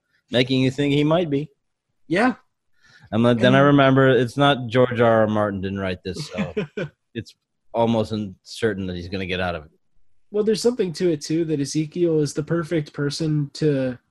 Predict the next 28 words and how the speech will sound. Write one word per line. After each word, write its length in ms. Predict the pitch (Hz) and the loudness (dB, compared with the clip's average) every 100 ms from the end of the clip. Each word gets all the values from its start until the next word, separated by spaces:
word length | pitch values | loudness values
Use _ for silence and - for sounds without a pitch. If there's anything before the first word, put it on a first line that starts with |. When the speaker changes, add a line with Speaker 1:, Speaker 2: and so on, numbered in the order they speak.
| _ - | _ -6
Speaker 2:
try 240 | 165 156 | 0 2
to, 300 | 160 147 127 - _ _ _ _ | 2 0 -2 -8 _ _ _ _
you 160 | 185 170 | -6 -2
know, 280 | 165 139 127 | 0 0 -2
fake 240 | - 160 147 | -4 -2 -2
us 120 | 139 | -4
out 160 | 123 143 | -4 -4
with 280 | 190 - _ - | -6 -8 _ -6
in 140 | 175 | -2
a 40 | 160 | -2
premiere 420 | - 151 147 156 | -2 -2 0 0
Speaker 1:
Yeah. 20 | |
Speaker 2:
episode. 460 | 170 185 - 208 214 _ - | 0 -4 -2 -2 -2 _ -8
Speaker 1:
Yeah. 220 | 87 85 | -2 0
Speaker 2:
Because 500 | 196 196 185 151 - _ | -2 0 -2 -2 -12 _
he's 200 | 190 175 | -2 0
just 240 | 196 208 | 2 2
important 400 | 269 165 147 180 | 2 2 -2 -2
enough 180 | 196 202 | 0 0
to 120 | - 143 | 0 0
really 280 | 147 170 | 2 2
matter 320 | 160 117 165 180 | 0 0 0 0
and 80 | |
actually 360 | 143 147 156 147 | 0 0 -2 -4
Speaker 1:
Yes. 220 | 92 85 | -6 -6
Speaker 2:
be 100 | 156 | -4
kinda 240 | 151 160 151 | -4 -4 -4
care 400 | 147 139 196 | -2 0 0